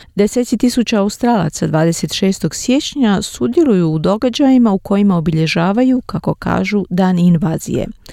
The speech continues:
Adam Thompson iz naroda Pakana je o-, organizator skupa Dana invazije u Devonportu na Tasmaniji.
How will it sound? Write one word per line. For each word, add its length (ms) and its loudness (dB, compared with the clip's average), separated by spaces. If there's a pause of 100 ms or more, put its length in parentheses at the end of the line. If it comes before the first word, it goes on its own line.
(460)
Adam 360 2
Thompson 640 -2 (120)
iz 280 0
naroda 640 2 (120)
Pakana 520 0
je 220 2 (120)
o-, 300 0
organizator 720 0
skupa 500 -4
Dana 340 0
invazije 540 0
u 80 -2
Devonportu 840 -2
na 240 -2
Tasmaniji. 720 -4